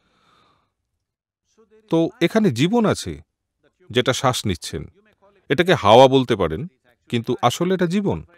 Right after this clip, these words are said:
কারণ যদি এটা সরিয়ে নিই, এটাও চলে যাবে। ঠিক? আপনার প্রাণটি চলে যাবে। শুধু এই আদান প্রদানেই জীবন ঘটে চলেছে, তাই না?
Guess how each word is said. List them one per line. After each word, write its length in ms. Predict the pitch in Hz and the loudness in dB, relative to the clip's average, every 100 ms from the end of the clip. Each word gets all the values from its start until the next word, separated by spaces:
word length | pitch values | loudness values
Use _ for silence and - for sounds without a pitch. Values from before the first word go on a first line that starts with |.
| _ _ _ | _ _ _
কারণ 280 | 117 123 131 | 2 4 2
যদি 220 | 151 196 | -2 0
এটা 120 | 190 | -2
সরিয়ে 420 | 175 - 175 214 | -2 -2 0 0
নিই, 220 | 117 85 156 _ _ _ _ - | 0 -4 -10 _ _ _ _ -8
এটাও 260 | 165 208 208 | -4 0 0
চলে 260 | 175 104 | 2 0
যাবে। 260 | 80 73 - _ _ _ _ _ _ _ _ _ _ _ _ | -2 -6 -14 _ _ _ _ _ _ _ _ _ _ _ _
ঠিক? 200 | - 226 - _ _ _ _ 131 _ _ _ | -6 -6 -8 _ _ _ _ _ _ _ _
আপনার 240 | 110 127 185 | 0 0 -2
প্রাণটি 380 | - 147 185 190 | 2 2 2 -4
চলে 240 | 175 208 | -2 0
যাবে। 280 | 127 78 - _ _ _ _ _ _ _ | -2 -4 -14 _ _ _ _ _ _ _
শুধু 360 | - 196 196 220 | -4 0 4 4
এই 140 | 180 | 4
আদান 300 | 117 127 180 | 4 4 4
প্রদানেই 520 | 180 175 175 123 90 143 _ | 0 -2 0 -2 -6 -10 _
জীবন 340 | 92 120 151 131 | -8 -4 -4 -2
ঘটে 240 | 98 98 | -4 -4
চলেছে, 440 | 98 87 80 - - _ | -4 -6 -6 -12 -18 _
তাই 120 | 98 | -4
না? 240 | 185 202 | -2 -6